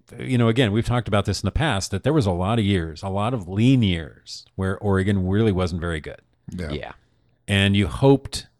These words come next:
Speaker 1: that they could get to six wins to maybe go to a bowl so you could buy a shirt, you know, and I got a bunch of 'em in there, you know, from going back to eighty-nine. But things are different now,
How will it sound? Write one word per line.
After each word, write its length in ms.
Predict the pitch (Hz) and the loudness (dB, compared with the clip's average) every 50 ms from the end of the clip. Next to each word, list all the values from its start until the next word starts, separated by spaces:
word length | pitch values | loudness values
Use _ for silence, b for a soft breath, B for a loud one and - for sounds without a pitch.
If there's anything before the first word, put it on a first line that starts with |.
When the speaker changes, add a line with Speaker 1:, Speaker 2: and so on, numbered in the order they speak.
| _ - | _ -4
Speaker 1:
that 220 | 101 104 95 - | -4 -4 -2 0
they 120 | 110 101 | 0 0
could 200 | 95 - 95 85 | 0 0 -2 0
get 160 | 87 101 98 - | 0 -2 -2 0
to 100 | 104 90 | -2 -4
six 300 | - - 98 87 - - | -2 -2 -2 -2 -2 -4
wins 500 | 90 80 78 71 69 - - - - - _ _ _ _ _ _ _ _ _ _ - | -6 -6 -6 -8 -10 -16 -20 -20 -20 -20 _ _ _ _ _ _ _ _ _ _ 0
to 100 | - 107 | 2 4
maybe 280 | 98 101 104 98 107 104 | 4 6 4 4 4 2
go 200 | - 95 92 90 | 2 2 0 0
to 200 | - - 98 92 | 0 -2 -4 -4
a 40 | 87 | -2
bowl 340 | 82 85 85 82 85 85 82 | 0 0 0 0 0 -2 -4
so 160 | - - 95 | -2 -2 -2
you 100 | 87 87 | 0 0
could 140 | - 82 73 | -2 -4 -4
buy 160 | 80 78 76 | -2 -4 -4
a 60 | 73 | -4
shirt, 400 | - - - - - - - - _ _ B B B B B B B B B B B B B | -6 -10 -12 -12 -14 -16 -20 -20 _ _ B B B B B B B B B B B B B
you 100 | B 98 90 | B 0 0
know, 260 | 90 82 85 85 - _ - | 0 0 -2 -4 -6 _ -4
and 120 | 98 98 | 0 0
I 80 | 101 101 | 2 2
got 120 | 107 98 | 2 2
a 60 | 95 | 2
bunch 260 | 85 98 95 - - | 2 2 2 2 2
of 100 | 98 80 | 0 2
'em 140 | 78 85 82 | 2 0 0
in 100 | 85 80 76 | 0 0 -2
there, 280 | 69 - - - - _ _ _ _ - 101 | -6 -10 -12 -18 -20 _ _ _ _ -12 -6
you 120 | 95 101 82 | -4 -4 -4
know, 220 | 80 82 82 85 | -4 -6 -8 -8
from 340 | - - 98 87 85 82 - _ _ - | -8 -6 -6 -4 -4 -6 -8 _ _ -4
going 200 | - 95 90 82 | -2 -2 -2 0
back 200 | 85 87 87 - | -2 -4 -6 -6
to 60 | - 80 | -8 -8
eighty-nine. 600 | 90 92 85 90 87 87 82 76 67 69 78 - _ _ _ _ _ _ _ _ - - | -6 -4 -2 -2 -2 -2 -2 -4 -6 -10 -16 -20 _ _ _ _ _ _ _ _ -10 -4
But 360 | 90 110 107 110 110 - _ _ - - - - _ - | 0 0 2 0 0 -4 _ _ -20 -20 -20 -20 _ -2
things 220 | - 120 123 123 156 | 4 4 6 6 6
are 60 | 156 | 4
different 380 | 117 156 185 - - 214 107 85 | 4 4 2 4 2 0 0 0
now, 300 | 90 82 62 - - | -4 -6 -6 -10 -18